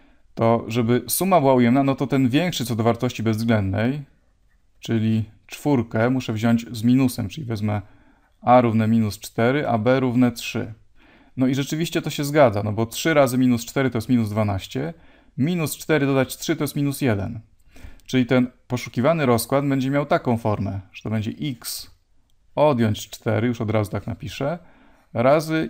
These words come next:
x dodać trzy. Zachęcam Cię do tego, żeby wymnożyć te wielomiany oba i sprawdzić, że to rzeczywiście się zgadza. To znaczy, że po wymnożeniu dostaniemy te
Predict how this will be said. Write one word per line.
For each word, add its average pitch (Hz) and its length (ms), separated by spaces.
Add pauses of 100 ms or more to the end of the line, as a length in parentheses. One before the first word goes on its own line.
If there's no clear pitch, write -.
x - 520
dodać 139 460
trzy. 110 360 (1600)
Zachęcam 175 440
Cię 170 80
do 156 100
tego, 151 240
żeby 135 340
wymnożyć 127 720
te 101 240 (680)
wielomiany 113 560
oba 113 420 (380)
i - 40
sprawdzić, 139 680 (100)
że 113 400 (340)
to 117 120
rzeczywiście 123 440
się 123 120
zgadza. 113 380
To - 60
znaczy, 107 200
że 139 100
po 123 120
wymnożeniu 120 460
dostaniemy 117 460
te 117 260